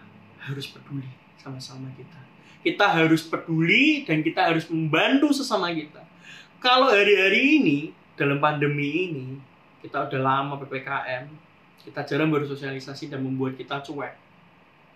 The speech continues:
Berarti, kita udah nggak menjalankan perintah Tuhan. Kita udah melanggar. Itu bukti cinta kita. Saya, teman-teman, kita belum diuji segila ini loh.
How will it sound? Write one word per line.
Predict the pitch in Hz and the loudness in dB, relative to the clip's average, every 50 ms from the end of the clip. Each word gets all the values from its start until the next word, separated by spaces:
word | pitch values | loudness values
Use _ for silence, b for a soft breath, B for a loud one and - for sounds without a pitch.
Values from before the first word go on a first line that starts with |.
| _ _ | _ _
Berarti, | - 123 117 123 131 - 185 214 220 _ _ _ _ _ _ _ _ _ _ _ _ _ _ _ _ | -16 -14 -14 -12 -10 -10 -10 -10 -12 _ _ _ _ _ _ _ _ _ _ _ _ _ _ _ _
kita | - 151 - 202 202 | -16 -12 -8 -6 -6
udah | 165 160 - 151 139 135 | -6 -6 -6 -6 -6 -6
nggak | 139 135 139 147 | -6 -8 -8 -8
menjalankan | 156 156 156 151 160 170 180 170 170 | -8 -6 -4 -4 -4 -4 -6 -6 -6
perintah | 175 175 175 170 175 170 170 | -4 -6 -6 -4 -4 -4 -4
Tuhan. | 190 196 190 185 180 175 160 156 _ _ _ _ _ _ _ _ _ _ b b b b b b - | -4 -6 -8 -8 -12 -12 -14 -16 _ _ _ _ _ _ _ _ _ _ b b b b b b -12
Kita | 170 175 202 202 185 | -6 -4 -2 -2 -2
udah | 165 160 143 | -2 -4 -4
melanggar. | 143 143 147 147 147 156 165 165 151 143 139 139 139 - _ _ _ _ _ _ _ _ _ _ - _ - _ _ - - | -2 -2 -2 0 0 0 -2 -2 -4 -6 -8 -10 -12 -18 _ _ _ _ _ _ _ _ _ _ -20 _ -20 _ _ -18 -8
Itu | - 269 - | -6 -6 -4
bukti | 156 151 139 - 156 | -4 -6 -4 -4 -6
cinta | 151 143 139 135 135 135 | -4 -4 -6 -4 -4 -6
kita. | 131 123 - - 117 - - _ - _ - - _ - - - - - - - - _ - _ _ _ - - - - - - _ _ _ _ - - - - - - - - - - - - _ _ _ _ _ _ _ B B B B B B B _ _ _ _ - | -6 -6 -10 -12 -16 -18 -18 _ -20 _ -20 -20 _ -20 -20 -20 -20 -20 -20 -20 -20 _ -20 _ _ _ -20 -20 -20 -20 -20 -20 _ _ _ _ -20 -20 -20 -20 -20 -20 -20 -20 -20 -20 -20 -20 _ _ _ _ _ _ _ B B B B B B B _ _ _ _ -10
Saya, | - - 190 190 185 185 180 | -2 2 2 4 4 4 4
teman-teman, | 175 170 160 160 156 156 151 147 143 139 135 - - - _ - _ - - - | 4 4 4 4 4 2 2 0 -2 -2 -4 -8 -12 -20 _ -20 _ -20 -14 -12
kita | - - - 208 214 | -10 -2 -2 0 2
belum | 214 180 165 160 156 | 4 4 4 4 2
diuji | 151 156 147 135 - 160 | 0 -2 -4 -4 -4 -4
segila | 156 - 151 - 165 151 143 143 139 139 | -4 -4 -4 -4 -2 -2 0 2 2 2
ini | 139 143 160 160 143 123 | 2 2 2 0 0 -2
loh. | 120 - | -4 -10